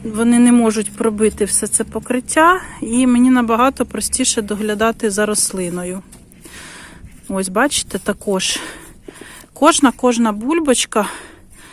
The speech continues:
корінь він такий, з багатьох таких бульбочок складається, вона закінчується ось тут оцими ростовими брунечками.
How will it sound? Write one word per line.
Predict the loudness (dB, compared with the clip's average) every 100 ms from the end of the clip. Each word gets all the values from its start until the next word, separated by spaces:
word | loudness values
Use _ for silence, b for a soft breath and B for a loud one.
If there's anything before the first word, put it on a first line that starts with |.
| B B B B -20 -20 _ _ _
корінь | 2 6 6 6
він | 2 0
такий, | -2 -2 0
з | 2
багатьох | 2 2 2 4 2
таких | 0 -4 -4 -4
бульбочок | -4 -4 -4 -6 -6 -8
складається, | -8 -6 -4 -2 -2 -4 -4 -6 -10 B B B -10
вона | -2 2 4
закінчується | 2 0 4 4 4 0 -2 -2 -2 -4 B B B B B B B B
ось | -6 -4
тут | -2 -4 -2
оцими | -2 0 0 0
ростовими | 0 -2 -2 0 2 0 -2 B B -12
брунечками. | -6 -2 -2 -2 -6 -8 -8 -8